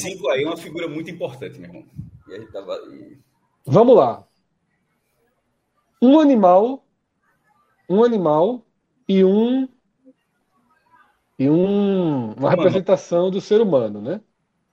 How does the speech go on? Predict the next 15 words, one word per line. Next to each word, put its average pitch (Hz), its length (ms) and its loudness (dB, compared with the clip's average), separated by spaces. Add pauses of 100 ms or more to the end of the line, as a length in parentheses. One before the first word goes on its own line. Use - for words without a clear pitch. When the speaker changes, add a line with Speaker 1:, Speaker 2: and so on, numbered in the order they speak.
(1040)
Speaker 2:
Um 143 160 2
animal 185 640 4 (460)
e 170 100 -4
um 180 60 -2
ser - 220 2
humano. 110 520 -4
O 240 140 2
animal, 156 840 0
ele 208 320 -4 (160)
não 226 300 2
aparece 240 500 0
em 208 80 -4
todos 196 280 0
os 202 80 -8
presépios. 139 760 -2